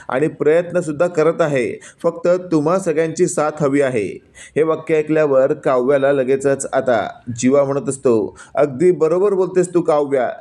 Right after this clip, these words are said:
मीही आता मागचं सगळं मागेच टाकून पुढचा विचार करतोय." त्यावर लगेचच आता नंदिनी म्हणत असते, "एवढं सोपं वाटतं का तुम्हा दोघांना? हे बघा, पहिलं प्रेम हे कधीच विसरता येत नाही.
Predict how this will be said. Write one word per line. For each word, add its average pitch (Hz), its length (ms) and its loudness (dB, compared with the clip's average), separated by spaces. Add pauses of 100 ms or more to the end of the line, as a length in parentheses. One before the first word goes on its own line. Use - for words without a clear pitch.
(240)
मीही 151 420 2
आता 143 320 2
मागचं 135 560 0
सगळं 143 360 0
मागेच 127 480 -2
टाकून 147 400 0
पुढचा 135 380 0
विचार 147 320 0
करतोय." 123 480 0 (580)
त्यावर 143 220 2
लगेचच 160 540 0
आता 135 380 -2
नंदिनी 143 440 -2
म्हणत 147 220 0
असते, 139 260 -2 (500)
"एवढं 160 340 2
सोपं 170 360 -2
वाटतं 170 300 0
का 185 120 0
तुम्हा 165 260 0
दोघांना? 156 480 -2 (560)
हे 131 80 0
बघा, 165 300 0 (500)
पहिलं 151 320 2
प्रेम 147 360 -2 (240)
हे 151 100 -2 (120)
कधीच 165 340 0
विसरता 156 460 -2
येत 147 240 -2
नाही. 147 260 -2